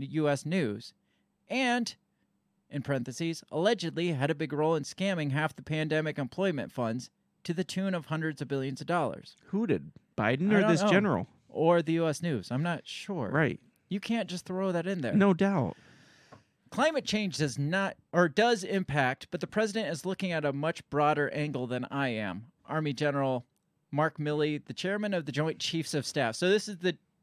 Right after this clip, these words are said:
Speaker 1: chairman of the Joint Chiefs that Biden alleged told
Speaker 2: Right.
Speaker 1: him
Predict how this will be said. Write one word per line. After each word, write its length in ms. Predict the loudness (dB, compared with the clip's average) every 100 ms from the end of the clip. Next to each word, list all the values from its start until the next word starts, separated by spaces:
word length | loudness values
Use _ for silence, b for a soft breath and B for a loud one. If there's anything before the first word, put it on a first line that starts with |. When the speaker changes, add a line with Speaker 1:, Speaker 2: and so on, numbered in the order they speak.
| _ _ _ _
Speaker 1:
chairman 440 | -4 0 2 2
of 120 | 0 0
the 80 |
Joint 280 | -2 -2 -2
Chiefs 300 | -4 -2 -2
that 240 | 0 0 -2 _ _
Biden 460 | -2 0 2 0 -4
alleged 720 | -2 -2 2 2 2 -6 -10 -18 _ _
told 380 | -4 2 4 6
Speaker 2:
Right. 120 | 6 6
Speaker 1:
him 200 | 4